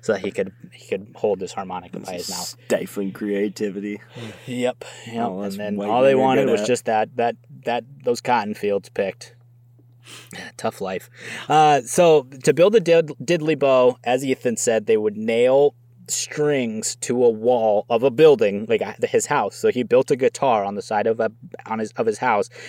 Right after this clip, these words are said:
Speaker 1: and then they would take a bottle and shove it underneath the strings and basically pull it tight. So then the strings would be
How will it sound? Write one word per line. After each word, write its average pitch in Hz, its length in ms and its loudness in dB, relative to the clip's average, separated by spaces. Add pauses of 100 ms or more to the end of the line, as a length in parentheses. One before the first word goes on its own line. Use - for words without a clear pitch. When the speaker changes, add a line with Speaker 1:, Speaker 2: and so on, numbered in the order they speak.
(200)
Speaker 1:
and 127 140 2
then 139 100 0
they 131 80 2
would 120 120 -2
take 123 180 0
a 107 60 -2
bottle 123 520 0
and 104 160 -6
shove 127 220 2
it 110 160 2
underneath 156 420 -2
the 151 80 2
strings 123 560 -2
and 107 100 -6
basically 117 460 0
pull 127 260 0
it - 140 -4
tight. 117 360 -2
So 113 140 -4
then 104 180 -4
the 101 100 0
strings 113 420 -6
would 98 100 -4
be 98 140 -12